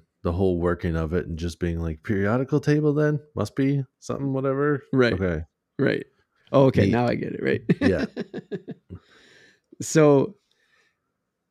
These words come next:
Speaker 2: okay, so back to the buying it at Home Depot. <clears throat> I f-, I, I kind of, like, fish fertilizer is the easy word, but it's fish emulsion, and that's where the
Speaker 1: Mm.
Speaker 2: research went go.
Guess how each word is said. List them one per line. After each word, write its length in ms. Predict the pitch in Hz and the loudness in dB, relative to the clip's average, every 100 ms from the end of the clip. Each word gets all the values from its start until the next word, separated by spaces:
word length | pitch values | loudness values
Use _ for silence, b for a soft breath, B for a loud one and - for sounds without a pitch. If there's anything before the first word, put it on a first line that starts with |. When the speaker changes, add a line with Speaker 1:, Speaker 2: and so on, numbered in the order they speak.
| 170 | 4
Speaker 2:
okay, 220 | 170 123 | 6 4
so 180 | - 160 | 6 4
back 260 | 156 160 | 6 4
to 140 | - 175 | 4 6
the 220 | 160 135 | 6 4
buying 340 | 127 127 131 | 4 4 4
it 100 | 127 | 4
at 140 | 120 117 | 2 2
Home 160 | 123 | 2
Depot. 420 | 120 123 113 107 _ | 2 0 0 -2 _
<clears throat> 240 | - 226 | -2 2
I 340 | 190 185 147 104 - _ _ _ _ | 6 6 4 0 -8 _ _ _ _
f-, 220 | 127 - - - | -2 -2 -10 2
I, 180 | 127 - | 2 4
I 80 | 120 | 2
kind 260 | 120 135 123 | 2 4 4
of, 220 | 113 - _ _ _ _ _ | 4 0 _ _ _ _ _
like, 140 | 135 - | 0 4
fish 240 | 190 180 | 4 6
fertilizer 440 | 170 147 135 131 | 6 8 8 6
is 200 | 127 127 | 6 4
the 180 | 113 - | 0 4
easy 240 | 113 117 113 | 4 6 4
word, 360 | 110 113 123 | 6 6 6
but 140 | 113 110 | 4 4
it's 160 | 101 | 2
fish 320 | - 127 123 | 0 0 2
emulsion, 680 | 123 104 92 110 120 165 202 b b b b - | 2 2 2 2 2 2 2 b b b b -2
and 200 | 107 107 | 0 4
that's 440 | 135 147 - - - | 4 2 -2 -10 -4
where 580 | 123 123 120 113 110 - | 2 6 6 4 2 -4
the 240 | 90 110 120 | -8 0 4
Speaker 1:
Mm. 80 | 113 | 4
Speaker 2:
research 460 | 120 82 110 - | 4 4 2 2
went 240 | 107 110 - _ _ _ 120 | 2 2 0 _ _ _ -4
go. 340 | 110 110 90 | 2 2 2